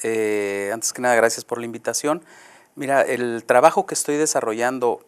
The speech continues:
actualmente no es un trabajo individual, es un trabajo en equipo como, como suele suceder en la investigación científica.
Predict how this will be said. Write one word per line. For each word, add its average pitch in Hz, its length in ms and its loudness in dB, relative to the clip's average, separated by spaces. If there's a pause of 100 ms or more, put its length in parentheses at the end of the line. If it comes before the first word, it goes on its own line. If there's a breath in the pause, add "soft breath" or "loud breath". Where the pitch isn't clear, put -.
actualmente 127 680 -4
no 120 160 -6
es - 120 -10
un 113 140 -10
trabajo 104 840 -2
individual, 101 560 -2 (520 loud breath)
es 123 340 0
un 123 160 -8
trabajo 117 380 0
en 113 100 -8
equipo 117 400 -10
como, 95 560 -8
como 95 400 -8
suele 107 400 -4
suceder 98 460 -4
en 104 280 -10
la 98 80 -12
investigación 95 640 -10
científica. 123 640 -10